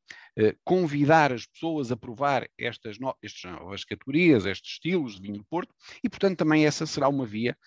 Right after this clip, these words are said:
de nós termos novos aderentes ao consumo moderado e regrado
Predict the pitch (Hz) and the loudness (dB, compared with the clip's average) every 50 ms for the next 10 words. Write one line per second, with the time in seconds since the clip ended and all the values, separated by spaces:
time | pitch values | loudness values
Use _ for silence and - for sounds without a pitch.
0 | - - _ - 113 113 113 120 120 - - 123 123 123 127 123 - - _ _ | -20 -20 _ -8 -6 -4 -2 -4 -4 -2 -2 0 0 0 0 -4 -6 -14 _ _
1 | _ _ _ _ _ - 101 104 113 127 151 165 156 143 120 120 _ _ - 131 | _ _ _ _ _ -8 -2 0 4 4 6 4 4 2 -4 -8 _ _ -2 -2
2 | 120 110 113 120 120 120 120 123 123 117 - - - - - 110 107 - 113 110 | 0 0 0 -2 0 0 0 0 -2 -2 -4 -10 -12 -8 -6 -6 -6 -6 -8 -8
3 | - - 135 123 113 104 - - - 117 143 151 123 120 123 120 117 101 110 110 | -4 0 0 0 0 0 -4 -4 -2 0 0 2 4 4 4 4 4 0 -2 -8
4 | 95 87 95 98 107 110 110 127 | -10 -4 0 2 2 2 2 -2